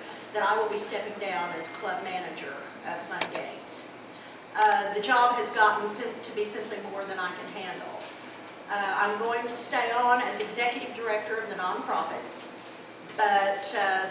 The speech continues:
the board of directors was told yesterday, and they're in the process of looking for a new club manager. Things will essentially be the same going forward, and I'm still gonna be around. I just have to shed some of my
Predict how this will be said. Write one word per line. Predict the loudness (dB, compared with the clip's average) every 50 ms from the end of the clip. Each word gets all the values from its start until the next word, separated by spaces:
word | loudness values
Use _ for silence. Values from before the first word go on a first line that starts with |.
| -4 -4 -2
the | -2
board | 0 2 2 0 0
of | -2 -2 -2
directors | -2 0 0 0 0 0 0 0 0 0 -2 -6 -8
was | -10 -10 -10
told | -6 -2 -2 0 2 2 2 0 0 0
yesterday, | 0 -2 -2 -2 -4 -6 -6 -6 -4 -4 -4 -4 -4 -4 -6 -8 -10 -10 -12 -12 -12 -12 -8 -6
and | -6 -6 -4 -4
they're | -2 0 0 0 0
in | -2
the | -4 -4
process | -2 0 2 2 2 2 2 0 0 0 0 -2
of | -4 -4 -2
looking | -2 -2 0 0 -2
for | -2 -2 -2 -2 -2 -2
a | -2 -2 -4
new | -4 -4 -4 -4 -4 -4 -6 -4
club | -2 -2 -2 -2 -2 -2
manager. | -4 -4 -4 -4 -6 -6 -6 -6 -6 -6 -6 -8 -8 -8 -8 -6 -6 -6 -6 -6 -4 -4 -4 -4 -6 -6 -6 -6 -4 -2 4 6
Things | 8 8 8 6 2 2
will | 6 6 6 6 6 4
essentially | 4 2 2 2 0 0 0 0 -2 -2 -2 -2 -2 -2
be | -2 -2 -2 -2
the | -4
same | -4 0 2 2 2 2 0 -4 -6 -6 -4
going | -4 -2 -2 -2 -4 -4
forward, | -6 -6 -4 -2 -2 -2 0
and | 0 2
I'm | 4 4 4 2 0
still | -2 0 0 0
gonna | 2 0 0 0
be | -2 -2
around. | 0 0 0 0 0 0 0 -2 -2 -4 -6 -8 -10 -12 -10 -4 0
I | 0 2
just | 2 0 0 0
have | 2 2 2 2 0
to | -2 -2 -4 -4 -6 -8 -10 -12 -12 -8 -6
shed | -4 -2 0 0 0 -2 -2
some | -4 -4 -4 -2
of | -2 -2
my | -2 -2